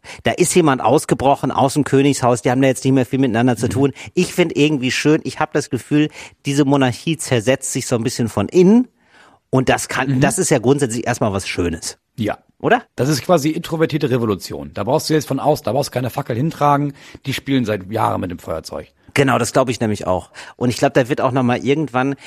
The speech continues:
Speaker 1: das ist ja relativ erstaunlich, dass das bisher immer so diskret alles verhandelt wurde und relativ
Speaker 2: Ja.
Speaker 1: wenig nach außen gedrungen wird. Und jetzt so langsam dringt immer mehr nach außen. Ich, also ich kann mir vorstellen, dass das Kind jetzt zum Beispiel von Meghan,
Speaker 2: Mhm.
Speaker 1: dass die dann, also dass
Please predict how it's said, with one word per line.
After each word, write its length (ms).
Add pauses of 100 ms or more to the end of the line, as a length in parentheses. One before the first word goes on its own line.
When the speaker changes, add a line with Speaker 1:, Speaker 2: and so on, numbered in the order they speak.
(180)
Speaker 1:
das 140
ist 120
ja 80
relativ 380
erstaunlich, 440
dass 140
das 180
bisher 300
immer 180
so 140
diskret 480
alles 240
verhandelt 440
wurde 360 (560)
und 280
relativ 420
Speaker 2:
Ja. 40
Speaker 1:
wenig 280
nach 140
außen 240
gedrungen 400
wird. 140
Und 160
jetzt 140
so 80
langsam 500
dringt 240
immer 220
mehr 160
nach 160
außen. 400 (480)
Ich, 300
also 260 (260)
ich 220
kann 180
mir 140
vorstellen, 400
dass 100
das 220
Kind 320
jetzt 160
zum 100
Beispiel 280
von 220
Meghan, 440 (120)
Speaker 2:
Mhm. 220
Speaker 1:
dass 240
die 260
dann, 360 (100)
also 180
dass 280